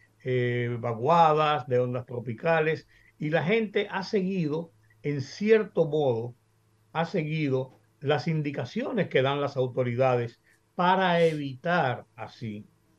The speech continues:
para evitar así, eh, ser presa,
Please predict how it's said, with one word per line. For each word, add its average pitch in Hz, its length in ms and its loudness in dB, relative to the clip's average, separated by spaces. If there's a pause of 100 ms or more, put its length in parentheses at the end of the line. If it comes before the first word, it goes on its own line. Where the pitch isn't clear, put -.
para 175 500 2
evitar 131 600 -4
así, 107 420 -10 (420)
eh, 131 640 2 (960)
ser 208 420 2
presa, 131 640 0